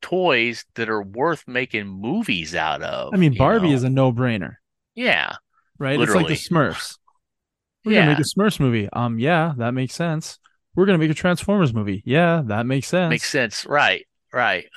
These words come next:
Speaker 2: Ugh.
Speaker 1: Yeah. I, I just, I just don't see where they're, um, where they're getting, uh, forty-five movies from. But
Speaker 2: Well, they must be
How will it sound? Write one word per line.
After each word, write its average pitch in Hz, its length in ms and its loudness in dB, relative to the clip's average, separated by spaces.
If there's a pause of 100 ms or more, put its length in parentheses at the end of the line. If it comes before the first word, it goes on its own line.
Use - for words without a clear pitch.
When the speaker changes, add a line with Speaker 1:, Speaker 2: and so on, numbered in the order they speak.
(200)
Speaker 2:
Ugh. 143 220 -8
Speaker 1:
Yeah. 98 380 0 (480)
I, 110 260 -2
I - 40 0
just, 131 280 -4
I 127 80 2
just 131 220 -4
don't 135 200 -2
see 120 480 -6 (400)
where 117 380 0
they're, 113 300 2
um, 95 520 0 (600)
where 110 180 -4
they're 113 160 -2
getting, 104 480 -2
uh, 92 440 -4 (260)
forty-five 113 640 2
movies 117 340 -6
from. 85 480 -10
But 185 160 2
Speaker 2:
Well, 190 100 6
they 175 100 4
must 247 200 0
be 160 120 4